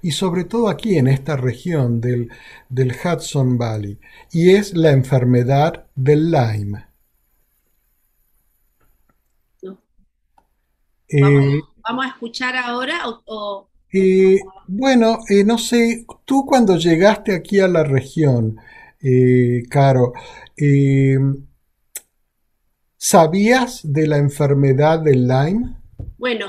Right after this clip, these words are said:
Speaker 2: para serte sincera, no tenía idea. Eh,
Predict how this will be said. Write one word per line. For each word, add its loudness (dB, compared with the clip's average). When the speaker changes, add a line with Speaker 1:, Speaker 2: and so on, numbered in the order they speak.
Speaker 2:
para -8
serte -8
sincera, -6
no -6
tenía -8
idea. -10
Eh, -10